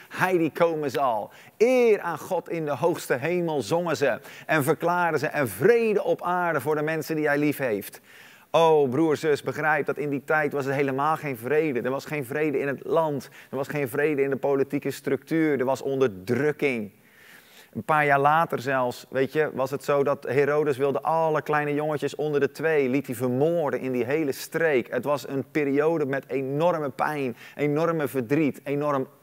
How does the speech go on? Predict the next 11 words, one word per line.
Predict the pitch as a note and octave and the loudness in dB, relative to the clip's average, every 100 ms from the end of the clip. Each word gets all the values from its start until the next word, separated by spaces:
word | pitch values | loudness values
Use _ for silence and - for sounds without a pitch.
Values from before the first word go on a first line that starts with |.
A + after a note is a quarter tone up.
| _ | _
onrecht. | A#3+ G3 C#3 A#2+ G#2+ - - - _ _ - - - - | 2 2 -2 -4 -6 -8 -14 -16 _ _ -20 -20 -20 -4
Maar | B2+ B2+ - | -4 -4 -4
in, | F3+ F3+ D3+ | 0 0 -2
terwijl | - C#3+ D#3+ F#3 E3 | 0 2 4 4 2
er | D#3 | 0
onrecht | F3 E3 D3+ D#3 C#3 - | -2 -2 -4 -4 -8 -6
is, | D#3+ C3 - | -2 -2 -2
zie | D#3+ | 0
je | D#3+ | 0
dat | C3+ | 0
God | - - D3+ | -6 -4 -4